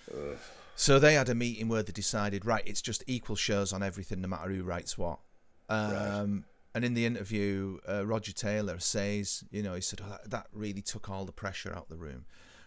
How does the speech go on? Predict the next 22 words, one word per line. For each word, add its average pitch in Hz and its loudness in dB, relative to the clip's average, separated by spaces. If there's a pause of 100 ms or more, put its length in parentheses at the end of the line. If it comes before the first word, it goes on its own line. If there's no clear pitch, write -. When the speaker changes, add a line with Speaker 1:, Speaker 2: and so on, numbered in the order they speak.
Speaker 2:
'Cause, 107 0
Speaker 1:
Mm. 107 2
Speaker 2:
uh, 95 -2
I - -10
think 113 -6
there'd 95 -4
been 107 0
a 95 0
bit 90 -2
of 95 -6
argy-bargy 92 -4
about 80 -8
that 82 -10
over 82 -10
the 76 -10
years. 57 -10 (120)
Speaker 1:
Uh, 65 -8 (160)
they 82 -2
could 78 -4
end 80 0
up - -6
with 80 -2